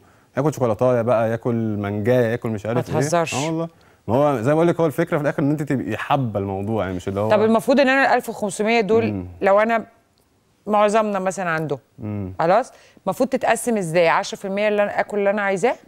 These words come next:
Speaker 1: بص، يعني مثلًا عشرة في المية دي كده كده ببقى سايبها فري، آه، والعادي بقى إنك هيبقى أربعين لخمسين في المية نشويات،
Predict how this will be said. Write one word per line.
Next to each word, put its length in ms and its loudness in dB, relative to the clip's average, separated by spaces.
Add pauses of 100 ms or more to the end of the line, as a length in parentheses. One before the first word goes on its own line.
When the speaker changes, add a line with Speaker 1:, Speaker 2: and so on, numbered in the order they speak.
(120)
Speaker 1:
بص، 340 -4
يعني 160 -2
مثلًا 260 -2
عشرة 180 0
في 80 -2
المية 120 4
دي 100 0
كده 200 0
كده 140 2
ببقى 160 0
سايبها 280 0
فري، 320 2
آه، 320 0
والعادي 500 0
بقى 140 4
إنك 340 -2 (160)
هيبقى 500 2 (200)
أربعين 340 0
لخمسين 320 0
في 60 -4
المية 260 2
نشويات، 640 0